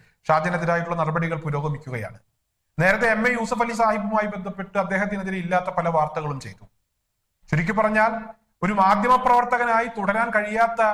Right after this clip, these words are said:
ഒരു സാഹചര്യമാണ് ഇപ്പോൾ ഷാജന് മുന്നിലുള്ളത്. കാരണം എം എ യൂസഫ് അലിയുമായി ബന്ധപ്പെട്ട് ഒരു വാക്ക് പോലും ഷാജന് പറയാൻ കഴിയില്ല.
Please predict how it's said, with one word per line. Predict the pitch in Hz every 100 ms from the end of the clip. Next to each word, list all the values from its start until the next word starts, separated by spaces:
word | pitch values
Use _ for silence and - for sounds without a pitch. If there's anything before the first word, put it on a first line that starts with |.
| 214 - _ -
ഒരു | 214 208
സാഹചര്യമാണ് | 190 202 214 208 196 190 165 - - _ _ 160
ഇപ്പോൾ | 180 175
ഷാജന് | 170 180 175
മുന്നിലുള്ളത്. | 165 151 139 143 160
കാരണം | 185 160 - - _ _ _ -
എം | 143 220
എ |
യൂസഫ് | 214 226 220
അലിയുമായി | 240 240 226 220
ബന്ധപ്പെട്ട് | 214 208 214 214 208 - - -
ഒരു | 220 214
വാക്ക് | 196 226 - 269 240
പോലും | 220 220 214
ഷാജന് | 196 190 196
പറയാൻ | 175 175 170
കഴിയില്ല. | 139 123